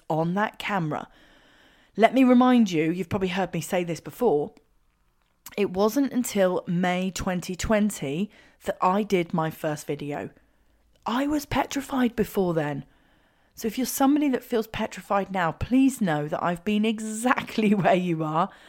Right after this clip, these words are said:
I was petrified. And I knew that my first video would not be my finest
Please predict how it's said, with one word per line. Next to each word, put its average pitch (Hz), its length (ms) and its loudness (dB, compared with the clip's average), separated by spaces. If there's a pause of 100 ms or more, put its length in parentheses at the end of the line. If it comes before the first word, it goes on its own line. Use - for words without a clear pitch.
(200)
I 247 380 8
was 208 300 0
petrified. - 800 -8 (460)
And 202 100 2
I 220 120 4
knew 214 380 8
that 220 100 2
my 196 160 0
first 180 280 -2
video 180 360 -2
would 165 160 -6
not 170 260 -2
be 170 140 -2
my 156 140 -2
finest 151 520 -6